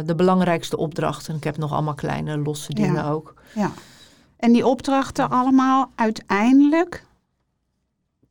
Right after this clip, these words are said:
Speaker 2: komt daar dan een, eh, een studie uit?
Speaker 1: Ja, samen met de,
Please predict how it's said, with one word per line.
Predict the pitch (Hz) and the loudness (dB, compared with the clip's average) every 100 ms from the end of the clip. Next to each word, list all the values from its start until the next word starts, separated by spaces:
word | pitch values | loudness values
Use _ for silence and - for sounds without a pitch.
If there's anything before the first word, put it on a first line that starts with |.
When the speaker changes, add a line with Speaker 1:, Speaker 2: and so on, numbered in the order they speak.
| _ - - | _ -20 -10
Speaker 2:
komt | - 240 226 | 0 2 2
daar | 202 | 0
dan | 202 185 175 170 - _ _ | 2 2 2 0 -8 _ _
een, | - 196 185 175 - _ _ | -4 0 2 0 -8 _ _
eh, | - 180 175 175 175 180 | -8 -4 -4 -4 -4 -4
een | 185 214 | -4 -4
studie | - 220 262 269 - _ _ | 0 0 2 0 -2 _ _
uit? | - 254 349 - - _ _ _ - _ | -6 -4 -4 -6 -20 _ _ _ -20 _
Speaker 1:
Ja, | 285 - | -2 -2
samen | - - 220 220 202 | -6 -4 2 4 4
met | 190 180 | 2 0
de, | 175 151 | -2 -4